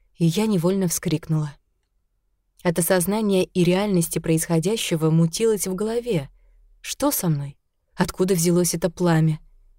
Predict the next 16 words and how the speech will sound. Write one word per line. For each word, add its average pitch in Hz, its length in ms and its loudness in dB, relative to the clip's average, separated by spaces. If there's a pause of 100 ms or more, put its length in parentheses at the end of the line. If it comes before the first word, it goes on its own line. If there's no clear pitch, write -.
(340)
Если 175 300 2
сейчас 185 460 -2
его 175 140 0
не 175 140 2
потушить, 160 540 -4 (220)
сгорю 185 380 2
заживо. 180 480 0 (1400)
Только 190 300 0
вот 175 180 -2
подумать 180 560 -2
"потушить" 165 720 -4 (180)
было 185 320 2
легко, 165 520 -4 (600)
а 165 120 4
сделать 165 480 2
трудно. 165 520 -2